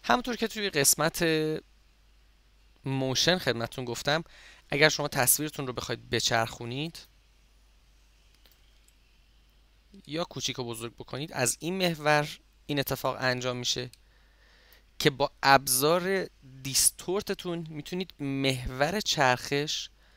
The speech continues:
با کلیک کردن توی وسط تصویر و درگ کردن به اون نقطه‌ای که می‌خواید، مثلاً من الان می‌خوام تصویرم از سر این لامپ به صورت چرخشی بچرخه یا بزرگ و کوچیک بشه.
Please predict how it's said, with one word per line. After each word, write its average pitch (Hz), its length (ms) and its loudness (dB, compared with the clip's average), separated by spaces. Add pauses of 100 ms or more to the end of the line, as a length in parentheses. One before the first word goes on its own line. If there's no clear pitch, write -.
(540)
با 127 80 -4
کلیک - 280 -4
کردن 123 420 2
توی 170 160 -6
وسط 160 400 2
تصویر 147 480 2 (320)
و 175 80 8
درگ 147 320 4
کردن 135 320 0
به 135 60 -10
اون 139 220 -4
نقطه‌ای 151 360 -2
که 180 100 -4
می‌خواید، 143 340 -6
مثلاً 123 220 0
من 131 180 -2
الان 123 140 -2
می‌خوام 135 200 -6
تصویرم 131 400 -2
از 117 260 -2 (360)
سر - 300 8
این 147 260 -4
لامپ 135 380 -2 (1800)
به 127 80 0
صورت 120 360 0
چرخشی 117 720 0 (640)
بچرخه 131 560 0
یا 127 200 0
بزرگ 120 360 -8
و 113 60 -12
کوچیک - 280 -12
بشه. 110 280 -6